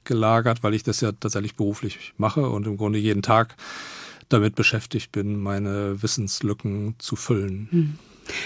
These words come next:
Speaker 2: Die Naturkunden im Verlag Mattes und Seitz, die feiern ja gerade ihr zehnjähriges Jubiläum. Und der Blick auf das Tier ist auch immer der Blick auf uns Menschen. Was haben Sie gelernt durch Ihre Arbeit oder was nehmen Sie vielleicht auch mit aus der Arbeit an dem Buch,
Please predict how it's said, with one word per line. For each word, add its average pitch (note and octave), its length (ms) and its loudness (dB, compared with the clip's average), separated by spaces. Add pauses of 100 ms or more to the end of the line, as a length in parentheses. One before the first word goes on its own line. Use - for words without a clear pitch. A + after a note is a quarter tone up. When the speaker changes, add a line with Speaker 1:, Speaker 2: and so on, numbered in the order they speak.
(180)
Speaker 2:
Die F3+ 80 12
Naturkunden G#3 720 8
im G3 100 10
Verlag F#3 360 4
Mattes F3+ 260 4
und F3 140 4
Seitz, E3+ 320 6
die F3 100 6
feiern E3 320 8
ja F3 80 10
gerade E3 300 4
ihr D3+ 160 2
zehnjähriges E3 1080 6
Jubiläum. E3+ 840 10 (440)
Und - 140 6
der F#3 80 8
Blick G#3+ 280 6 (280)
auf G3+ 100 6
das G#3+ 160 6
Tier C4+ 380 8 (100)
ist G3+ 160 4
auch G#3 80 4
immer A3 200 8
der G3+ 120 6
Blick F#3+ 260 4
auf - 160 2
uns G3+ 200 6
Menschen. E3 760 8 (320)
Was - 180 2
haben C#4 160 12
Sie A3+ 120 6
gelernt D3+ 520 6
durch D#3+ 380 4
Ihre F#3+ 360 6
Arbeit E3 560 8
oder E3 200 2
was E3+ 160 2
nehmen G#3+ 160 10
Sie A3 80 4
vielleicht G3+ 340 2
auch - 100 4
mit G3+ 240 6 (460)
aus - 200 4
der G3 140 6
Arbeit F#3+ 380 8
an F#3+ 120 10
dem F#3+ 200 10
Buch, C4 360 10